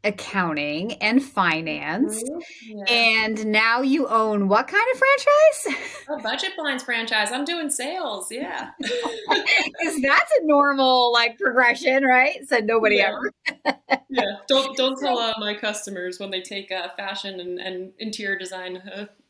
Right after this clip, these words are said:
Speaker 2: e-,
Speaker 1: It's so
Speaker 2: expertise.
Speaker 1: great. And so, like, it's not like you came to me thinking, "Hey, Kim, can I be in a home interior space?" Right? So what was it, if you can remember,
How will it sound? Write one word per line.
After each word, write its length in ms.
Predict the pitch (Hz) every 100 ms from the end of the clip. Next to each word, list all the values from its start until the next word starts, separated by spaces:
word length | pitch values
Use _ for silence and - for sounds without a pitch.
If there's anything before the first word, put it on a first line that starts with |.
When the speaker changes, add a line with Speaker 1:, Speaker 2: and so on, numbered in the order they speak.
| -
Speaker 2:
e-, 180 | 220 -
Speaker 1:
It's 240 | 254 247
so 260 | - 208 226
Speaker 2:
expertise. 120 | 202
Speaker 1:
great. 380 | 202 196 185 180
And 160 | 254 269
so, 500 | - 349 294 269 262
like, 200 | 277 277
it's 200 | 302 277
not 160 | 349 330
like 180 | 302 269
you 400 | 254 240 233 208
came 340 | - 240 214
to 100 | 202
me 180 | 196 190
thinking, 500 | 190 202 196 185 -
"Hey, 320 | 269 339 339
Kim, 480 | 262 359 392 320 247
can 140 | 262
I 140 | 233 240
be 260 | 262 262
in 60 | 247
a 100 | 220
home 240 | 254 294
interior 500 | 285 302 339 339 277
space?" 460 | 254 - 220 180 175
Right? 200 | 233 254
So 120 | 370
what 320 | 262 392 415
was 280 | 339 294 285
it, 100 | 262 208
if 140 | 208 220
you 160 | 240
can 160 | 254 240
remember, 720 | 220 196 202 190 160 160 -